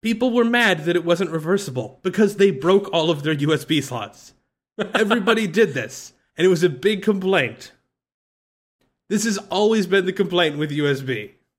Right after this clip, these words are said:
Speaker 2: Yes, and now they fixed
Speaker 1: And we
Speaker 2: it.
Speaker 1: didn't fix it. And we came out with new versions of U S B. And so everyone was using a different type of U S B, and she could go, "Oh, it's a U S B device. Great, I've got a U S B cable. Except I don't have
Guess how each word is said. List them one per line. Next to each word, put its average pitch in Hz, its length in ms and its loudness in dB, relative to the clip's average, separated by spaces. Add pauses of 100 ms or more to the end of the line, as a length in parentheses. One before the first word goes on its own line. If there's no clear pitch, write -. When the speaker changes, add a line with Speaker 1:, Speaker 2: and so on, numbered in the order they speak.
(100)
Speaker 2:
Yes, - 420 -4
and 117 100 -4
now 127 140 2
they 170 100 2
fixed 170 260 0
Speaker 1:
And 160 40 -4
we 175 100 0
Speaker 2:
it. 131 220 -10
Speaker 1:
didn't 214 320 0
fix - 460 -4
it. 123 260 -8 (240)
And 180 60 -4
we 208 100 2
came 214 220 2
out 220 160 2
with 208 160 0
new 247 300 0
versions 214 480 2
of 156 140 -2
U 143 140 0
S 127 140 -2
B. 127 340 -8 (840)
And 165 160 -2
so 165 120 0
everyone 240 320 2
was 214 100 0
using 208 200 0
a 170 40 -4
different 180 300 -6
type 214 140 -2
of 220 100 -6
U 226 100 0
S 233 100 -2
B, 147 180 -2
and 160 140 -2
she 185 120 -10
could 185 120 -14
go, 208 280 -2
"Oh, 254 160 2
it's - 160 -2
a 165 40 -8
U 165 120 -2
S 156 80 -8
B 175 120 -8
device. 247 300 -4
Great, 254 220 -2
I've 135 80 -6
got 175 140 0
a 180 40 -2
U 190 140 -2
S 196 80 -2
B 254 160 -4
cable. 127 400 -4
Except 202 360 -4
I 156 80 0
don't 180 360 -4
have 185 440 -2